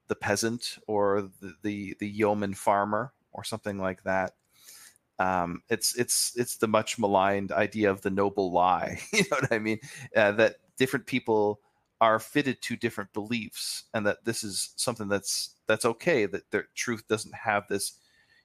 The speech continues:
univocality to it. Um, that, you know, people really think that, especially in the twentieth century, that this is really the preserve of postmodernism. It's the, it's the,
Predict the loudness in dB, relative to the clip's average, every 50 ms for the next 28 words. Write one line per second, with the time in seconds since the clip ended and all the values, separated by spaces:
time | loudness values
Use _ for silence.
0 | _ _ -2 0 0 0 2 0 0 -2 -2 0 0 2 2 4 2 2 0 -2
1 | -4 -12 -12 _ -12 -10 -6 -4 -2 -4 -4 -4 -8 -16 -20 -20 _ _ _ _
2 | _ _ _ _ _ _ _ _ -4 -2 0 0 0 -2 -4 -6 -10 -10 -14 _
3 | _ _ _ _ _ _ _ _ _ _ _ _ _ _ _ _ _ _ _ _
4 | _ 0 0 0 0 -2 _ _ _ _ _ _ -2 0 0 0 0 -2 -6 -6
5 | -4 -2 -2 -2 0 0 0 2 2 0 -2 -2 -2 -4 -4 -4 -4 0 2 2
6 | 2 2 0 -4 -12 -14 -14 -16 _ _ _ _ _ _ _ _ _ _ -12 -8
7 | -4 -4 -2 -2 -2 -2 -4 -4 -4 -2 -2 0 0 0 -2 0 -2 -2 -2 -2
8 | -4 -4 -2 -2 -2 -2 -4 -4 -4 -6 -6 -4 -2 -2 -2 -2 -2 -4 -6 -6
9 | -4 -6 -2 0 2 2 2 2 -2 -6 -8 _ -2 -2 -2 -2 0 2 4 4
10 | 4 2 0 0 -2 -2 -2 -2 -4 -4 -4 -4 -6 -8 -8 -10 -10 -10 -10 -8
11 | -6 -8 -8 -6 -4 -2 0 0 0 0 -4